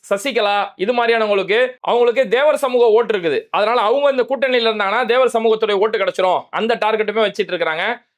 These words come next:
அதே மாதிரி எடப்பாடி பழனிசாமி இங்க வச்சுட்டு அண்ணாமலை நீக்கிறதுக்கு பின்னாடியுமே இது ஒரு சமூகத்துடைய ஓட்டு தான். ஏன்னா, அண்ணாமலை, எடப்பாடி பழனிசாமி இவங்க ரெண்டு பேருமே கவுண்டர் சமூகத்தை சேர்ந்தவங்க.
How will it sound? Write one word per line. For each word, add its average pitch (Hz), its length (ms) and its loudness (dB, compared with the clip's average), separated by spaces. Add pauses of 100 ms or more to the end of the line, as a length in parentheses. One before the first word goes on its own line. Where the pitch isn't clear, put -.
(140)
அதே 247 180 2
மாதிரி 254 220 0
எடப்பாடி 277 340 -2
பழனிசாமி 240 460 0
இங்க 220 280 0
வச்சுட்டு 254 480 0
அண்ணாமலை 269 460 0
நீக்கிறதுக்கு 226 460 -2
பின்னாடியுமே 208 400 -2 (320)
இது 240 120 0
ஒரு 262 160 2
சமூகத்துடைய 277 420 2
ஓட்டு 214 240 2
தான். 175 180 -2 (100)
ஏன்னா, 214 200 0
அண்ணாமலை, 269 580 0
எடப்பாடி 262 400 0
பழனிசாமி 220 480 0 (120)
இவங்க 220 220 0
ரெண்டு 254 240 -2
பேருமே 240 340 0
கவுண்டர் 277 300 0
சமூகத்தை 226 440 0
சேர்ந்தவங்க. 165 360 0